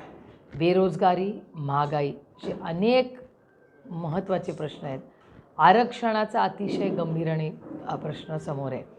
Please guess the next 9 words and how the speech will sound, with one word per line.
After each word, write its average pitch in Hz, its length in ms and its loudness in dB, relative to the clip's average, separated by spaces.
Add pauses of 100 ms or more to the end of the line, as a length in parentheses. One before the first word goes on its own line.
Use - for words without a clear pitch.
(340)
हे 226 100 -2
सगळं 220 360 4
असताना 175 640 4 (120)
उगाच 233 420 0 (920)
उद्धव 202 320 4
ठाकरेजींवर 185 680 0 (360)
आरोप 190 300 2
प्रत्यारोप 165 600 -4
करून 139 340 -6